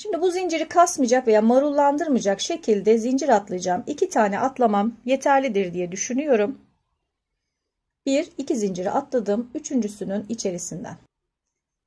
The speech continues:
Angora iplerle de örebiliyorsunuz. İncecik ve zarif olmakta. Yine merserizelerle de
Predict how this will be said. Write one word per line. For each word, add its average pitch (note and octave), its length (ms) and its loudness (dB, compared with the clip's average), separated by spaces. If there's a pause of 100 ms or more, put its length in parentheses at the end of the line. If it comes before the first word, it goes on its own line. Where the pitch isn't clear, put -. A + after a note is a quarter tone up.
(160)
Angora B3+ 380 2
iplerle C#4+ 500 6
de G#3+ 100 6
örebiliyorsunuz. G#3+ 840 4
İncecik B3 440 0
ve G#3 100 2
zarif G3+ 320 0
olmakta. G3+ 440 2
Yine B3 220 4
merserizelerle G#3+ 1000 0
de A#3 200 2